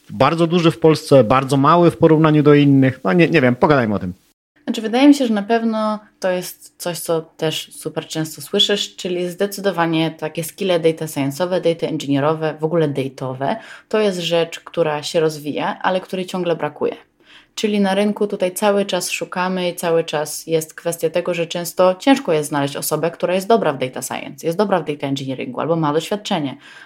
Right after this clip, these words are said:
Speaker 2: No bo to też nie jest taka branża, która jest no, przyznajmy szczerze, super długa. W sensie istnieje, no, wizualizacja danych już, że tak powiem, istnieje lata, lata, ale w ogóle tytuł pracy data scientista,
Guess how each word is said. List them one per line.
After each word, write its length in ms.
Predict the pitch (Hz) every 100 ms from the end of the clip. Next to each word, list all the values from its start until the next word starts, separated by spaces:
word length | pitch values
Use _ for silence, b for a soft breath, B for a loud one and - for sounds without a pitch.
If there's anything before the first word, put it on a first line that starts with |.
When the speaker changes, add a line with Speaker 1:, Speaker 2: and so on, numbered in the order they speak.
| B
Speaker 2:
No 80 | 214
bo 100 | 214
to 100 | 226
też 200 | 226 208
nie 60 |
jest 120 | 190 180
taka 180 | 175
branża, 340 | 165 151 147 160
która 220 | - 165
jest 260 | 165 - - b b b
no, 100 | 165
przyznajmy 440 | - - 185 165 170
szczerze, 300 | - 160 143
super 360 | - - 160
długa. 340 | 165 196 160 139
W 40 |
sensie 240 | - 156
istnieje, 460 | 196 - 233 220 185
no, 220 | 160 160 -
wizualizacja 760 | 165 175 170 165 156 170 170
danych 500 | 160 147 147 143 -
już, 400 | 143 139 - - _
że 100 | 160
tak 140 | 151
powiem, 260 | - 151 143
istnieje 300 | 143 147 143
lata, 240 | 139 143
lata, 400 | 143 143 151 185 -
ale 160 | 170
w 60 | 165
ogóle 280 | 180 180 170 B B
tytuł 440 | - 233 226 170 147
pracy 500 | 170 160 160 - 139
data 300 | 156 160 139
scientista, 800 | 147 143 147 143 139 - 139